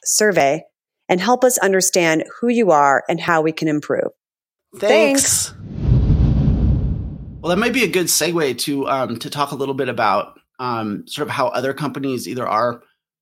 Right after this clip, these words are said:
Speaker 2: pivoting or, or kind of need to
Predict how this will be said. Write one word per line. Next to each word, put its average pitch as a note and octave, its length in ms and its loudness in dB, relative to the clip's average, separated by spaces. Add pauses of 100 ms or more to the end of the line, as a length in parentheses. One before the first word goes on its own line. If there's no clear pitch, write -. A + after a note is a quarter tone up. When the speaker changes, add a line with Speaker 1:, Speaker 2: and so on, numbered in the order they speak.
Speaker 2:
pivoting C#3+ 500 -2
or, A#2 260 -2
or A#2 400 -4 (200)
kind C#3+ 160 -8
of A#2+ 160 -10 (180)
need B2+ 300 -8
to E3+ 420 -4